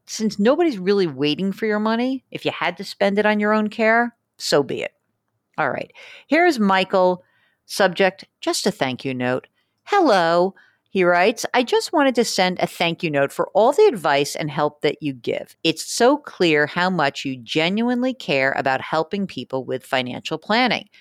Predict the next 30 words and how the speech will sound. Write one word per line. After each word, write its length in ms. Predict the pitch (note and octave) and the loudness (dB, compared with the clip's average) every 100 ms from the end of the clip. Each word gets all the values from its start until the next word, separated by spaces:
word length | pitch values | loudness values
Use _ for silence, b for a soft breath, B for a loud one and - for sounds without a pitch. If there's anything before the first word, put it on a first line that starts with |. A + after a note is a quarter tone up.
| b _ | b _
The 80 | D3 | -10
content 640 | - F#3 G3+ G#3 A#3+ A3 | -4 -2 -2 -2 -4 -2
is 160 | D#3 - | -6 -2
always 280 | D#3 D3+ C#3+ | -2 -2 -4
so 240 | - F#3+ | -2 0
great 280 | G3 G3+ E3+ | 0 0 -2
to 100 | - | -4
listen 380 | D3 D2 - C3 | -6 -6 -8 -10
to. 280 | - C3+ C3 b b b | -4 -2 -2 b b b
I 80 | F3 | -6
truly 420 | - C4+ D4+ D#4+ | -4 -2 0 0
feel 220 | D4+ G3 | 2 2
like 220 | F3 E3 | 2 0
your 160 | E3 A3 | 0 -2
show 320 | - E3 C3+ | 0 0 0
has 180 | C#3 C3+ | -2 -4
helped 300 | - F3+ F#3+ | -2 -2 -2
me 420 | F3 D3+ C3 B2 | -4 -4 -4 -8
come 280 | - F3+ F3 | -6 -4 -2
to 160 | A3+ - | -2 -4
understand 580 | E3 D#3+ - D#3 C3+ | -4 -6 -6 -6 -6
finances 880 | - D#3 D#3 D#3+ - - - F#2 - - _ _ | -6 -2 -2 -2 -6 -14 -12 -12 -12 -20 _ _
and 140 | - G#3+ | -8 -4
how 160 | B3 | -2
to 80 | C#4+ | -2
manage 580 | D4 A3 G3+ G#3 C3+ - | -2 -2 0 -2 -4 -8
some 320 | - F3+ E3 | -6 -4 -4
of 80 | E3 | -4
my 160 | E3+ E3+ | -4 -4
money, 400 | C#3+ B2+ C#3+ | -6 -8 -12